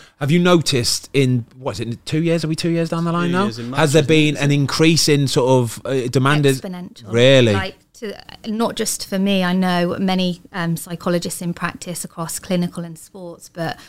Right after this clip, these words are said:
Speaker 3: are just full to capacity. We're having to say, "We have no room," we're referring on. Um, so many more people are coming forward. And if you think about it, if you think about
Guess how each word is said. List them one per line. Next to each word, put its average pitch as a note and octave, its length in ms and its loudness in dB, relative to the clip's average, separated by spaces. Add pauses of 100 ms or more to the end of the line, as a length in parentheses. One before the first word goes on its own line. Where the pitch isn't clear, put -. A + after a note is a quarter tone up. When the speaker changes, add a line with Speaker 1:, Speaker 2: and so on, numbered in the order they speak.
(200)
Speaker 3:
are F3+ 160 0
just F3+ 400 -6
full F3+ 260 -18
to - 120 -20
capacity. F3 640 -12
We're E3+ 80 -10
having E3+ 340 -4
to - 100 -18
say, E3 300 -6 (100)
"We F3+ 160 -18
have E3+ 240 -8
no E3+ 120 -8
room," E3 400 -10
we're E3 160 -10
referring E3+ 560 -2
on. E3+ 360 -2 (320)
Um, F3 320 -2
so F#3 360 -6
many F#3 160 0
more E3 160 -2
people F3 340 -20
are F3 40 -20
coming E3+ 280 -20
forward. F3+ 420 -14
And G#3 80 -2
if G3+ 120 -2
you A3 80 -4
think C#4+ 280 0
about E3+ 280 -6
it, F3 120 -4
if G3+ 80 -8
you A3+ 60 -2
think A#3 220 0
about G#3 340 0